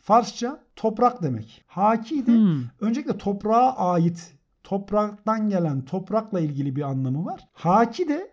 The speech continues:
Speaker 1: yeşile çalan toprak rengi anlamında
Speaker 2: Hı hı.
Speaker 1: kullanılmış. Bir de misal haki aynı zamanda şöyle bir anlamı da var. İnsan anlamı var örneğin hakinin. Topraktan
Speaker 2: Aa.
Speaker 1: geldiği için tabii topraktan,
Speaker 2: Topraktan gelen.
Speaker 1: topraktan gelen
Speaker 2: Vay.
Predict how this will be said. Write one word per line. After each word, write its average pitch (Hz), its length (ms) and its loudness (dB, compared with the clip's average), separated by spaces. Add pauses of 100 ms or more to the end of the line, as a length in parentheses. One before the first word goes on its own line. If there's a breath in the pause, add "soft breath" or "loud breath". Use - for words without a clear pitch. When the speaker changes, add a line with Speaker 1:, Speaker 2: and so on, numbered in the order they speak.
(120)
Speaker 1:
yeşile 240 460 0
çalan 262 420 0
toprak 233 480 0
rengi 127 380 -2 (240)
anlamında 139 500 2
Speaker 2:
Hı - 20 -8
hı. - 20 -8
Speaker 1:
kullanılmış. 175 680 2 (300 soft breath)
Bir 220 100 2
de 311 80 0
misal 247 260 0
haki 208 600 0
aynı 208 260 0
zamanda 226 640 0 (140)
şöyle 202 300 0
bir 208 80 2
anlamı 214 260 2
da 202 80 2
var. 165 160 0
İnsan 202 380 0
anlamı 151 420 0
var 123 60 -2
örneğin 123 320 -2
hakinin. 123 560 -8 (200)
Topraktan 170 560 0
Speaker 2:
Aa. 220 80 8
Speaker 1:
geldiği 214 280 4
için 175 140 -4
tabii 135 240 -4
topraktan, 156 600 -4
Speaker 2:
Topraktan 185 520 4
gelen. 170 160 4
Speaker 1:
topraktan 185 400 0
gelen 131 280 6
Speaker 2:
Vay. 113 100 4